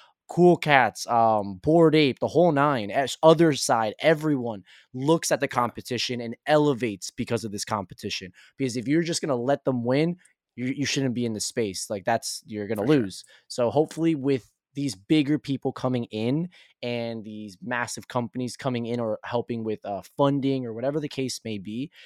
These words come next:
Speaker 1: it's gonna allow these metaverses, these projects that we love and care for so much, to hopefully evolve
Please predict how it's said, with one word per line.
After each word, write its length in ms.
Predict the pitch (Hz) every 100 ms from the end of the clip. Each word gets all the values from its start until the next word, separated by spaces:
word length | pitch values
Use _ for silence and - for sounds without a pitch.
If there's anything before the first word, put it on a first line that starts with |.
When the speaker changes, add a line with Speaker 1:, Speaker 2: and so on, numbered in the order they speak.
| -
Speaker 1:
it's 120 | 107 -
gonna 180 | 139
allow 760 | 127 110 107 113 120 113 107 101 _ _
these 180 | 117 101
metaverses, 640 | 117 110 98 107 - 101
these 160 | 95 95
projects 580 | - 120 113 107 104 -
that 140 | 87
we 120 | 101 101
love 280 | 110 113
and 160 | 101 98
care 240 | - 135
for 240 | 143 117 104
so 180 | - 95
much, 340 | 92 90 - _ -
to 360 | 123 117 107 -
hopefully 540 | 120 - 120 117 110 - _ _ -
evolve 540 | 151 175 95 87 80